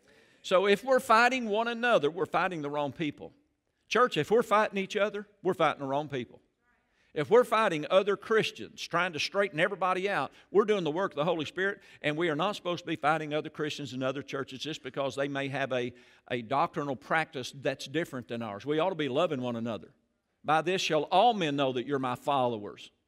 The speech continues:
Did he talk about denominations? No, he said disciples. "By this shall all men know you're my followers, you're my disciples." So what would happen if Christians just all rallied together? You know what would happen if we all rallied together?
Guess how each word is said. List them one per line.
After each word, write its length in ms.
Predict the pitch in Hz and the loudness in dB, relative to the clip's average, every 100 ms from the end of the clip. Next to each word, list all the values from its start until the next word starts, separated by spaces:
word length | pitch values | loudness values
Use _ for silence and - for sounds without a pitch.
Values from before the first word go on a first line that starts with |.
| 139 | -8
Did 80 | |
he 100 | 151 | -6
talk 220 | 208 190 180 | -4 -4 -4
about 240 | 175 175 | -4 -4
denominations? 680 | 143 170 165 156 180 190 156 | -2 -4 -4 -4 -4 -6 -8
No, 140 | 165 | -6
he 80 | 151 | -4
said 220 | 165 147 | -2 -4
disciples. 680 | 117 - 165 160 - - - _ _ | -4 -4 -2 -4 -6 -18 -20 _ _
"By 140 | - 143 | -2 0
this 220 | 165 190 | 0 -4
shall 180 | 165 156 | -2 0
all 100 | 165 | 0
men 160 | 156 | 0
know 100 | 151 | -4
you're 160 | 151 147 | -4 -2
my 160 | 139 | -2
followers, 540 | 127 156 156 143 131 127 | -2 0 0 0 -4 -4
you're 80 | 135 | -4
my 160 | 131 | -4
disciples." 640 | 127 - 156 131 - - - _ _ _ _ | -6 -6 -4 -6 -8 -20 -20 _ _ _ _
So 280 | - - 196 - | -4 -2 -2 -4
what 180 | 185 294 | 0 0
would 80 | 262 | 2
happen 340 | 208 233 151 | 0 0 -2
if 120 | 147 | -8
Christians 360 | - 226 214 143 | -2 0 -2 -6
just 200 | 180 170 | -6 -2
all 160 | 160 143 | 0 2
rallied 320 | 143 139 120 | 0 0 -2
together? 400 | 104 123 110 - _ _ _ _ _ _ _ _ _ _ _ _ - | -4 -2 -4 -8 _ _ _ _ _ _ _ _ _ _ _ _ -8
You 80 | |
know 80 | 202 | -2
what 100 | 220 | 0
would 100 | 208 | 0
happen 300 | 180 208 170 | 0 0 -2
if 80 | 147 | -6
we 140 | 151 | -2
all 160 | 170 170 | 0 0
rallied 340 | 147 175 170 | 0 -2 -2
together? 420 | 156 151 180 190 | -6 -4 -4 -4